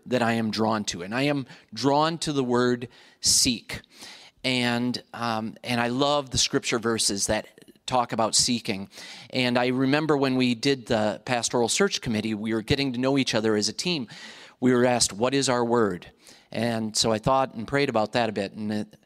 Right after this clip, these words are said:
it was easy, right? The pastoral search committee, I chose the word seek, so it wasn't a big stretch.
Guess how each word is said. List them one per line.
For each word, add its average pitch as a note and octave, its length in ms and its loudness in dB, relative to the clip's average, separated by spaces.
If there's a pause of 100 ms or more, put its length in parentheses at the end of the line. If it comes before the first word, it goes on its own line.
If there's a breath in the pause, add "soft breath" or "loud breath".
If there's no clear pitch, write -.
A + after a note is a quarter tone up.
(180)
it A#2 80 -2
was B2+ 200 0
easy, B2 440 2
right? G2+ 340 -6
The G#2+ 220 -2
pastoral A2+ 560 -2
search - 480 0
committee, A#2 340 -2
I A2 160 0
chose A2+ 320 0
the A2 80 -2
word G#2+ 240 -2
seek, - 440 -2 (240 loud breath)
so D3 160 4
it C#3+ 60 -2
wasn't D3 280 2
a - 20 0
big A2 180 2
stretch. - 540 2